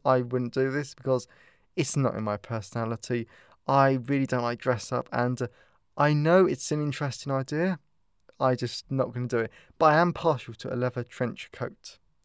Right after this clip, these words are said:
I do quite like them. But the two most important things to remember is,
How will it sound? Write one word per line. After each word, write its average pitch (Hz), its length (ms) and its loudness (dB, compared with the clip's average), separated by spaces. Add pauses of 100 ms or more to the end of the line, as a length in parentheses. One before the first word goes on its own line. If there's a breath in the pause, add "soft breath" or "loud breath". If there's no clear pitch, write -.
(140)
I 117 140 -10 (140)
do 139 160 -2
quite 131 280 -2
like 113 320 -10
them. - 220 -16 (160)
But 143 360 2
the 135 120 -6
two 170 260 -2
most 156 280 -2
important 135 320 -4
things 127 240 -6
to 120 140 -2 (300 soft breath)
remember 113 600 -4
is, 123 240 0